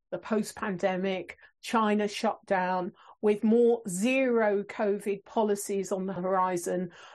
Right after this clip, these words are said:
the war in Ukraine, the Russian aggression, and the impact that has on our supply chain, cost of living, fuel costs,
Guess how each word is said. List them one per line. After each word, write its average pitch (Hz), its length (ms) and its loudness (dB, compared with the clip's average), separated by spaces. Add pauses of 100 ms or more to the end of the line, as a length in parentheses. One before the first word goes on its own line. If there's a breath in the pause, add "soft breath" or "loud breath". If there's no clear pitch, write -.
the 247 80 2
war 285 340 6
in 240 260 0
Ukraine, 208 680 0 (280 loud breath)
the 214 120 2
Russian 233 520 2
aggression, 220 520 0
and 214 120 4
the 302 140 2
impact 339 440 2
that 254 200 -2
has 214 240 -4
on 202 100 -2
our 190 100 -4
supply 202 520 -2
chain, 190 560 -2
cost - 320 -2
of 202 140 -4
living, 185 400 -2
fuel 196 380 0
costs, 185 440 -4